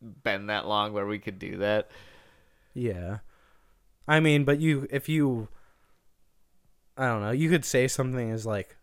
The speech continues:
Speaker 2: classic, like, just in a loose term.
Speaker 1: Mm-hmm.
Speaker 2: Like, "Oh, that's classic," like, something that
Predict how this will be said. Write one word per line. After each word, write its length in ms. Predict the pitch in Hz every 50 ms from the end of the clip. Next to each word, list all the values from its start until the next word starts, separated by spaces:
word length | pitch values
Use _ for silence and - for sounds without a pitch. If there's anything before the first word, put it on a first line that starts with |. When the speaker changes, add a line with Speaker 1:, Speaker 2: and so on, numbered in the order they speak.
| _ -
Speaker 2:
classic, 720 | - - - 107 101 110 107 107 - - 120 101 - -
like, 260 | - 107 98 101 98 - _ _
just 220 | - 110 - -
in 100 | 110 104
a 100 | 98 95
loose 400 | 95 95 107 107 107 107 - -
term. 540 | - - - 107 104 101 101 101 95 90 98
Speaker 1:
Mm-hmm. 600 | 113 113 104 92 104 104 101 101 113 117 - - 101
Speaker 2:
Like, 60 | 113
"Oh, 140 | 131 123 98
that's 180 | 101 113 - -
classic," 680 | - - - 95 95 104 113 - - - 87 - -
like, 280 | 110 104 101 101 - -
something 360 | - - 107 107 110 104 98
that 220 | 95 98 98 -